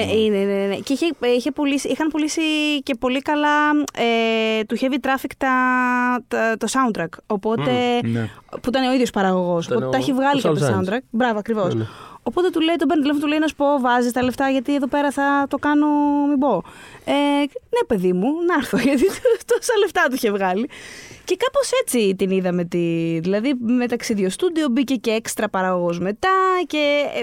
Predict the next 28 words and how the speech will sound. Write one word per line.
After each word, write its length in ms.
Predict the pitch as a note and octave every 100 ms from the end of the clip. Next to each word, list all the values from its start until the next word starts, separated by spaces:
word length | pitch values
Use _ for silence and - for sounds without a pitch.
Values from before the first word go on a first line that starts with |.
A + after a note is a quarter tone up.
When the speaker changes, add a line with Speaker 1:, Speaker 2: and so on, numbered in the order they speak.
| -
Speaker 2:
πήγε 240 | - D#4 B3+
να 100 | G3
γίνει 460 | F#3 F3+ F3 E3 E3
εκεί 240 | E3+ F3+
πάλι 280 | F3+ F3 E3+
ένας 200 | E3 E3
χαμός, 420 | F3 D#3+ D#3+ F3+
γιατί 240 | F#3+ G#3+
τα 80 | G#3+
έχουμε 200 | A#3+ C4
συζητήσει 400 | A#3 A3 B3+ A#3
όλα 140 | G#3+ A3
τα 120 | A3
δικαιώματα, 840 | F#3+ G3 F#3+ G3+ F#3+ F3+ F3+ F3
γιατί 380 | F3 F3 F3+ E3+
του 120 | E3+ F3
Jackson, 220 | G3 -
το 80 | F#3+
τι 100 | G3
πέρασε 340 | G3 G3+ G#3 A3+
κι 80 |
αυτός, 480 | F3 - F3+ G#3+ D#4 - - - - - -
και 140 | A3+
μετά 300 | G#3+ A3+ A3
στα 180 | G3+ F#3+
Hobbit, 440 | - A#3 C4 G#3+
ε, 260 | F#3 G#3 G3+ F#3+ F#3+ F#3+ A3
δε-, 100 | F#3+